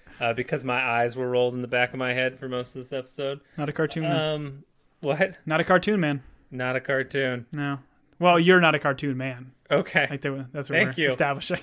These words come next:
Speaker 1: The comma when you said that was in the wrong spot, and I got confused.
Speaker 2: <laughs> I put the wrong emphasis on the wrong syllable.
Speaker 1: There it is. There it is.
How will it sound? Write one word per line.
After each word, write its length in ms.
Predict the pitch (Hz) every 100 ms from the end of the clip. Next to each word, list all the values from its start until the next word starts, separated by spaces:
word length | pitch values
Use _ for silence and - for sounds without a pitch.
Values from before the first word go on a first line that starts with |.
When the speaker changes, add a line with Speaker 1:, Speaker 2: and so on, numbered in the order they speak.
| - -
Speaker 1:
The 80 | 147
comma 440 | 196 196 190 151
when 160 | 139 139
you 80 | 135
said 260 | 160 151
that 220 | 143 127
was 100 | 127
in 80 | 127
the 100 | 127
wrong 280 | 127 127 135
spot, 460 | - 151 139 135 127
and 100 | 123
I 80 | 120
got 220 | 123 127
confused. 500 | 127 120 127 127 123
Speaker 2:
<laughs> 0 |
I 40 |
put 120 | 180
the 100 | 170
wrong 220 | 170 165 165
emphasis 500 | 147 160 151 147 151
on 60 |
the 80 | 143
wrong 140 | 143 139
syllable. 380 | 147 131 131 131
Speaker 1:
There 260 | 127 127
it 60 | 117
is. 380 | 117 117 110 -
There 240 | 131 135 131
it 80 | 127
is. 300 | 123 117